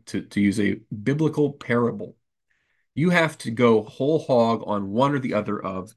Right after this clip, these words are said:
Demarcus Robinson and Tutu Atwell. Those are two extremely good plays today. I'm glad I've been kinda, like,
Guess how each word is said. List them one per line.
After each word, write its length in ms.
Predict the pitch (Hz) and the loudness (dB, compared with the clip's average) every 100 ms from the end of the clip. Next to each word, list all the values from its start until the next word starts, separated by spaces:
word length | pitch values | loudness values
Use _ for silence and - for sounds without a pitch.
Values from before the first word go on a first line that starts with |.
| - | -4
Demarcus 500 | 101 110 131 139 139 | 2 2 4 2 4
Robinson 640 | 120 120 117 123 113 120 _ _ _ - | 4 4 -2 -2 -4 -6 _ _ _ -2
and 500 | 110 110 107 104 - _ - | 2 4 4 0 -4 _ -2
Tutu 300 | 117 113 95 | -2 0 -2
Atwell. 420 | 85 - - - - | -2 -6 -12 -10 2
Those 180 | 135 151 | 4 4
are 80 | 143 | 4
two 220 | 151 135 | 6 4
extremely 760 | 110 - - - 160 156 147 | 2 -2 -6 0 4 6 4
good 180 | 123 110 | 4 0
plays 260 | - 101 - | -2 -4 -4
today. 280 | 101 95 92 _ - _ | -4 -4 -6 _ -20 _
I'm 60 | 104 | -2
glad 220 | 107 101 | 2 2
I've 100 | 95 | 2
been 200 | 98 95 | -2 -6
kinda, 220 | 95 92 | -4 -4
like, 180 | 92 90 | -6 -8